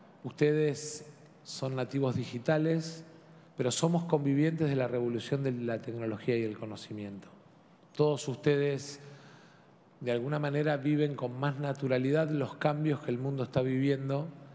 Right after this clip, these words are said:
que van a modificar el mundo del trabajo. La robótica, la programación, la necesidad de saber matemáticas e idiomas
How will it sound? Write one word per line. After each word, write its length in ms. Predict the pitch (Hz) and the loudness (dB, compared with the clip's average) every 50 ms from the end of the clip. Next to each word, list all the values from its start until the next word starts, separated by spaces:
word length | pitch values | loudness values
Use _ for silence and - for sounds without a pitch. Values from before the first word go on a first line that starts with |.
| - - - - - | -20 -20 -20 -20 -8
que 100 | - - | 0 2
van 180 | 147 160 180 185 | 4 4 4 2
a 40 | 180 | 2
modificar 560 | 175 165 151 147 135 - - 135 - 165 165 | 2 2 2 2 2 0 -2 2 2 4 2
el 140 | 160 151 139 | 4 2 2
mundo 300 | 147 151 147 143 139 131 | 0 0 2 4 4 4
del 120 | 123 117 | 2 2
trabajo. 560 | - 120 123 120 120 110 - - - 107 101 92 - - - - - - - - - - - - | 0 2 2 2 2 0 -2 -8 -10 -12 -12 -12 -16 -20 -20 -20 -20 -20 -20 -20 -20 -18 -4 -2
La 80 | 113 | -2
robótica, 600 | 113 117 120 127 131 139 139 135 139 127 - 123 | 2 2 2 4 4 2 2 0 -2 -2 0 0
la 140 | 120 120 117 | 0 0 0
programación, 840 | - 117 117 117 117 113 113 117 107 - - - 135 135 127 127 127 127 - - - - - - - - - - - - - - - - - - - - | 0 0 0 2 2 0 0 -2 -4 -2 0 0 0 0 0 -4 -8 -10 -14 -16 -20 -20 -20 -20 -20 -20 -20 -20 -20 -20 -20 -20 -20 -20 -20 -20 -16 -4
la 120 | - 120 123 | -2 -2 -2
necesidad 560 | 123 120 - - - - - 143 135 135 143 | 0 -2 -2 -2 -2 0 4 4 4 4 4
de 80 | 139 | 2
saber 340 | 135 - 143 123 127 135 131 | 0 0 0 2 2 2 0
matemáticas 840 | 131 131 123 - 131 117 123 127 127 120 143 131 - 135 120 - - | 0 -2 -4 -4 -4 -4 -2 -2 -2 -2 -4 -4 -2 -2 -2 -2 0
e 60 | 127 120 | 0 0
idiomas 720 | 120 120 123 131 135 135 131 139 139 143 139 - - - | 2 2 4 4 2 2 2 0 -2 -2 -2 -4 -10 -14